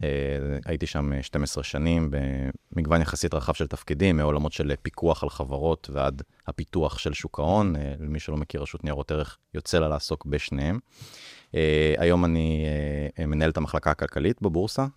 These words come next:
אה, שהמחלקה הזאת מורכבת למעשה משלושה נדבכים מרכזיים. אה, הראשון שבהם זה הנפקות. כל חברה שרוצה להתחיל את הדרך שלה בבורסה, מתחילה אצלנו.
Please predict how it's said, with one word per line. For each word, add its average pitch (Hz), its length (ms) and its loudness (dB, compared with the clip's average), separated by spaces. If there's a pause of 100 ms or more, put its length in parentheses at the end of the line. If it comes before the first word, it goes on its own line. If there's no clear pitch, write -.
(120)
אה, 73 280 0
שהמחלקה 76 500 -4
הזאת 82 220 0
מורכבת 80 500 -2
למעשה 78 440 0
משלושה 78 440 -2
נדבכים 78 400 -2
מרכזיים. 76 540 0 (520)
אה, 76 220 4
הראשון 78 320 2
שבהם 78 280 2
זה 71 100 0
הנפקות. - 540 0 (320)
כל 98 180 8
חברה 69 340 0 (180)
שרוצה 73 480 0
להתחיל 71 280 -2
את - 60 0
הדרך 73 260 2
שלה 71 160 -2
בבורסה, 92 560 0
מתחילה 71 400 -4 (140)
אצלנו. 85 400 0